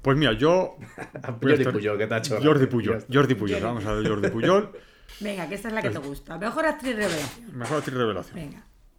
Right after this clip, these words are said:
Speaker 3: Ana Otín, por Alcarrás.
Speaker 1: Sí.
Speaker 3: Laura Galán, por Cerdita. Luna Pamíes, El agua. Valeria Sorolla, La consagración de la primavera. Y Zoe Stein, por Mantícora.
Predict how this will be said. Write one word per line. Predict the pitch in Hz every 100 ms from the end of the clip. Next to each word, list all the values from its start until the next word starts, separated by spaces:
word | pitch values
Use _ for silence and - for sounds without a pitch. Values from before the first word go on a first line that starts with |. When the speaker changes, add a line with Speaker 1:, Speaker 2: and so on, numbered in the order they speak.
| 254
Speaker 3:
Ana | 262 208 196
Otín, | 196 190 277 339 - _ -
por | 170
Alcarrás. | 151 147 156 170 302 370 - - _
Speaker 1:
Sí. | - 147 - _ _
Speaker 3:
Laura | 170 175 262 285 247
Galán, | 196 202 262 294 - -
por | 180
Cerdita. | 170 147 147 233 262 262 - - - _ _ _ _
Luna | 196 220 277 247 202 - _ _
Pamíes, | 170 165 208 247 269 277 - _ _ - _
El | 151 165
agua. | 220 269 - - - - _ -
Valeria | 170 185 233 240 196 156 -
Sorolla, | - 180 214 220 175 151 -
La | 170 151
consagración | 156 151 - 147 147 190
de | 170
la | 147
primavera. | 147 139 160 240 294 _ _ _ _ -
Y | 185
Zoe | 185 220 180 156
Stein, | - 226 294 320 _
por | 170
Mantícora. | 165 165 - 208 -